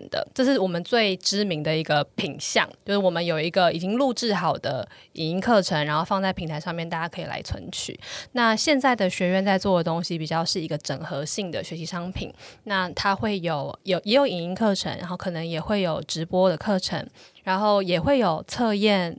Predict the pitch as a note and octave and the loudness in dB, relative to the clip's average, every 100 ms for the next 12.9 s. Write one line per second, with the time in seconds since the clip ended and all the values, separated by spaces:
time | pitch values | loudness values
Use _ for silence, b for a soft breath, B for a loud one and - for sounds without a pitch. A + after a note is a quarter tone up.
0 | G#3 A#3+ A3+ - - - C#3 - G#3+ F#3+ | -2 2 2 0 -2 -2 -2 -2 0 -2
1 | - B B B E3+ G3+ F#3+ G#3+ A3 G3+ | -4 B B B 0 2 0 -2 2 2
2 | F3 D#3 C#3 - D#3 D#3 D3 - b b | 2 2 0 2 2 2 -2 -6 b b
3 | b F#3+ F#3 F#3 F3 G3 G#3 F3+ E3+ - | b 0 2 2 4 4 6 4 2 0
4 | C4+ A3+ - G#3+ F#3+ G3+ A3 - E3 - | 0 2 6 6 6 2 0 0 -2 -4
5 | E3+ G#3+ F#3 F#3 F#3 E3 D3 - - - | 0 2 4 2 0 -2 -2 -4 -2 -2
6 | E3+ F3+ A3 _ - G3+ A3+ C#4+ - - | 0 -2 -6 _ -4 2 2 2 2 0
7 | - D3 D#3 - B3 - - A3 B3 B3+ | -2 -8 -4 4 4 4 0 2 4 4
8 | - F4+ B3 E3+ F3 F3 D#3+ E3 F3+ G3+ | 4 6 6 4 4 4 4 2 4 2
9 | G3+ F#3+ D3+ F#3 F3 E3 F#3 F3 F3+ E3+ | 2 -4 -2 -2 -2 0 -2 -2 -6 -6
10 | F3 F3 F3 F#3 F#3+ E3+ E3 E3 F3+ E3 | -6 -4 -4 -2 0 0 -2 -2 0 -2
11 | - - - D#3+ F#3+ G3+ F#3 D#3+ D#3 G#3+ | -6 -8 -4 -4 -2 0 0 -2 2 4
12 | - - E3+ F3 E3+ - - - | 4 0 -4 -4 -6 -8 -6 -6